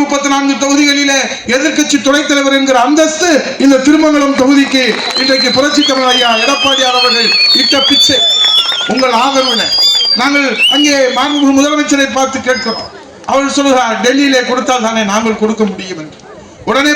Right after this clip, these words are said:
புரட்சி தமிழ் ஐயா எடப்பாடியார் டெல்லி சென்றார், மாண்புமிகு உள்துறை அமைச்சரை சந்தித்தார், அங்கே தலைநகரிலே செய்தியாளர்களை சந்தித்தார். "நான் நூறு நாள் வேலை வாய்ப்பு திட்டத்திலே நிலுவையில் இருக்கிற பணத்தை கேட்டிருக்கிறேன், அவர்கள் கணக்கு வழக்கு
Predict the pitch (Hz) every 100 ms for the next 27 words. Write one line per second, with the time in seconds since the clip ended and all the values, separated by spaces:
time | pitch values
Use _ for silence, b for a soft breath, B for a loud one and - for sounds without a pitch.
0 | 294 294 302 294 285 277 277 269 285 294
1 | 285 285 269 269 277 294 277 277 269 233
2 | - - - - 220 277 285 277 277 285
3 | 285 277 277 277 277 269 269 285 302 302
4 | 262 - - - - - 240 269 269 262
5 | 262 - - 247 294 294 277 277 262 247
6 | 214 - - 294 302 285 277 262 262 -
7 | 254 294 - 254 214 - - - - 220
8 | 254 247 302 302 285 269 269 302 285 285
9 | 277 277 294 285 269 262 277 294 294 269
10 | 269 262 247 262 285 277 269 285 285 269
11 | 262 233 - - - - - - - 240
12 | 247 247 254 302 294 277